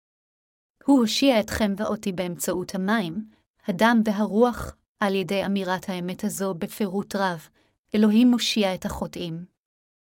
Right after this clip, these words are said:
אנו יודעים שאנו חייבים לקחת חלק בעבודת הישועה של האל על ידי שימת אמונתנו בבשורת המים והרוח, וכמו כן אנו חייבים גם למלא את תפקידנו בהפצת הבשורה.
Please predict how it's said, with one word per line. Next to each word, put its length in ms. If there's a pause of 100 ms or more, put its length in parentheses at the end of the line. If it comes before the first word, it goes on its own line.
(460)
אנו 220
יודעים 420
שאנו 400
חייבים 520
לקחת 440
חלק 400
בעבודת 560
הישועה 640
של 200
האל 360
על 160
ידי 260
שימת 460
אמונתנו 720
בבשורת 600
המים 460 (220)
והרוח, 640
וכמו 340
כן 360
אנו 220
חייבים 640
גם 140
למלא 580
את 100
תפקידנו 720
בהפצת 640
הבשורה. 500